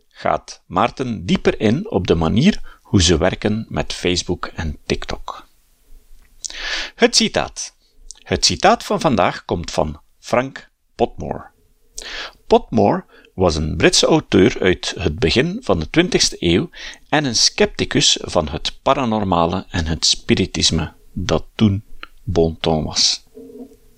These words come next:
Potmore zei: "Het is eigenlijk niet zo'n eenvoudige zaak om de waarheid te vertellen.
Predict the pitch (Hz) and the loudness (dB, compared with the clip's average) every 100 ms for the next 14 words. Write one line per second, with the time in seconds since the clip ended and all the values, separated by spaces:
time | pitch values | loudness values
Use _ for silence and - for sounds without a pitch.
0 | - - - - - - 220 247 262 208 | -18 -10 -8 -6 -10 2 2 4 0 2
1 | - 87 101 - _ _ _ _ _ _ | 4 2 0 -4 _ _ _ _ _ _
2 | _ _ _ _ _ _ _ _ _ _ | _ _ _ _ _ _ _ _ _ _
3 | _ - 95 92 - - 101 107 85 80 | _ -4 -2 2 0 2 0 0 -4 -8
4 | - 90 147 - 113 92 87 73 95 - | -4 -2 0 4 2 2 0 2 2 2
5 | 87 87 - 143 - - - _ - 90 | 2 2 2 2 -2 -14 -20 _ 0 2
6 | 78 113 196 131 85 73 80 - 71 64 | 4 4 4 2 -2 -6 -6 -2 -2 -2
7 | - | -8